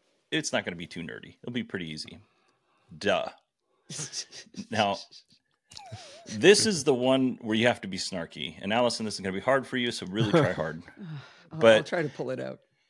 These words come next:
Speaker 1: you have to answer this as if you're talking to a friend of yours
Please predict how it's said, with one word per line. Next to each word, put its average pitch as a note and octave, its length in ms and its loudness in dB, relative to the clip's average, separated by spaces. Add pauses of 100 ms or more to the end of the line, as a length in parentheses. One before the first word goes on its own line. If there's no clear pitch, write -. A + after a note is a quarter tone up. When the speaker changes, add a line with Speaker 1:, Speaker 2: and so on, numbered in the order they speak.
Speaker 1:
you C3+ 220 4
have F#3+ 200 6
to A#2 140 4
answer C3 360 2
this G2 240 0
as G#2+ 340 4
if A2+ 220 2
you're A#2 160 0
talking B2 380 2
to G#2+ 140 -2
a F#2+ 60 0
friend A#2 240 2
of F#2+ 100 0
yours F2 400 -2